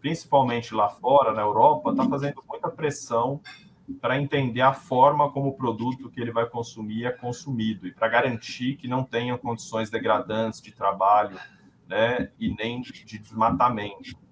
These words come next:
Então, dentro disso, a gente estabeleceu uma parceria com o Impacto, que é o Instituto Pacto, é, Nacional pela Erradicação do Trabalho Análogo ao Escravo,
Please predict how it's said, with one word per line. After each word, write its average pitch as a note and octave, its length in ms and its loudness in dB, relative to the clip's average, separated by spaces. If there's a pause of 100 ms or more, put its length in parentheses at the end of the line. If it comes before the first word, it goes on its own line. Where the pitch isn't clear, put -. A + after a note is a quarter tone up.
(360)
Então, - 320 -6
dentro D#3 320 -2
disso, C#3 340 -4
a - 20 -2
gente C3+ 160 -4
estabeleceu B2 580 -2
uma A2+ 120 4
parceria G#2+ 520 -2
com G#2+ 100 -14
o G#2 40 -8
Impacto, - 680 2
que - 160 -10
é G#2 60 -2
o G#2+ 80 -4
Instituto A2+ 580 0
Pacto, G#2+ 840 0
é, F#2+ 540 0
Nacional G#2 580 0
pela G#2 180 0
Erradicação G2+ 640 -4
do G#2 100 -8
Trabalho G2 540 2
Análogo G2 440 0
ao - 60 -4
Escravo, - 640 2